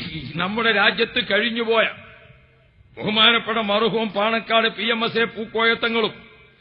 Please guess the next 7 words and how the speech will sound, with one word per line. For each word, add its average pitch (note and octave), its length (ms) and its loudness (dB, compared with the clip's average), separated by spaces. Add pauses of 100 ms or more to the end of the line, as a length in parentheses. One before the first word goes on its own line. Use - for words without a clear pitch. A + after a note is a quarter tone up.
ബഹുമാനപ്പെട്ട A3 680 2
ബാഫക്കി A3 540 0
തങ്ങളും A3 380 -2 (420)
ബഹുമാനപ്പെട്ട A3 640 0 (360)
ചാപ്പനങ്ങാടി A3 760 2
ബാപ്പുമൂലിയാർ A3 560 0
പാപ്പയും G#3+ 460 2